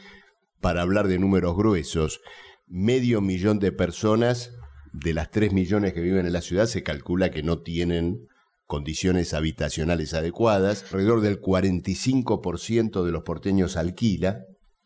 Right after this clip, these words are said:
Y luego tenés de ese medio millón, casi la mitad,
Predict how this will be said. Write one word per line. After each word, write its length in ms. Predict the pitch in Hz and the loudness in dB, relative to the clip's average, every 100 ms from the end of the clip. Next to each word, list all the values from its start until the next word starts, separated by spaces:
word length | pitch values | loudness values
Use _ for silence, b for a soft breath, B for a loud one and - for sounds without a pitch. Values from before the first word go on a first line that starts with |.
| B B B B _ | B B B B _
Y 100 | - | -2
luego 340 | 120 139 156 123 | 2 2 2 2
tenés 580 | 117 117 95 - - - _ _ | 2 4 2 -2 -10 -16 _ _
de 180 | 85 104 | -2 0
ese 200 | - 101 | 2 2
medio 320 | 107 113 104 | 4 4 2
millón, 640 | 117 123 120 107 123 127 B B B B _ _ | 2 2 2 2 2 -2 B B B B _ _
casi 360 | - 147 - 113 | -2 0 0 2
la 180 | 101 95 | 4 4
mitad, 560 | 104 113 117 90 87 | 2 2 2 2 0